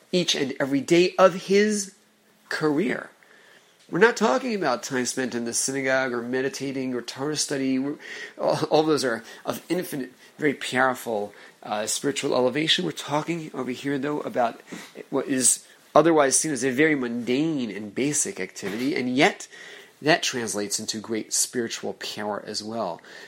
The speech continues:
because our change of focus, our looking out toward the other, can change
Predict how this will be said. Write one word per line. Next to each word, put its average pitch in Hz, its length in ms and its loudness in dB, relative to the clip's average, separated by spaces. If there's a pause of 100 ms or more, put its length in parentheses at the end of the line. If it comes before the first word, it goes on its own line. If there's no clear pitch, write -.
(100)
because 120 200 -6
our 110 100 -2
change 170 400 4
of 139 100 -2
focus, - 640 0 (240)
our 131 80 -4
looking 123 360 -6
out 165 260 0
toward 147 260 -4
the 139 100 -2
other, 127 420 0 (280)
can 127 140 -8
change 147 480 0